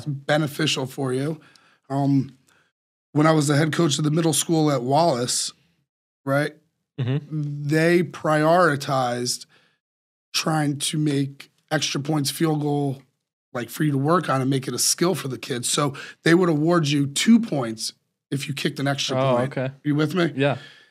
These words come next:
Speaker 1: So that would make me as a coach say, "Hey, we're gonna work on snapping, catching, kicking, 'cause there's a value in it," right?
Speaker 2: Mm-hmm.
Speaker 1: Here in New Hanover County, it's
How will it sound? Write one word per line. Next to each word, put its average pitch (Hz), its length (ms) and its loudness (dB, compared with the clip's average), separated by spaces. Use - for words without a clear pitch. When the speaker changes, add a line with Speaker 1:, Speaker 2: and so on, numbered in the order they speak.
Speaker 1:
So 156 460 0
that 170 160 4
would 147 420 -2
make 160 300 -2
me 175 100 4
as 156 140 0
a 135 40 -6
coach 156 240 -2
say, 147 180 -2
"Hey, 180 140 2
we're 156 200 0
gonna 170 140 2
work 151 220 0
on 147 140 -2
snapping, 151 640 0
catching, 143 520 -2
kicking, 143 640 -4
'cause 143 180 -2
there's 135 180 -2
a 123 60 -4
value 127 520 0
in 110 100 -8
it," 107 120 -14
right? 143 260 0
Speaker 2:
Mm-hmm. 131 100 -6
Speaker 1:
Here 156 420 2
in 147 100 2
New 151 120 4
Hanover 147 380 2
County, 139 380 -2
it's 139 300 -6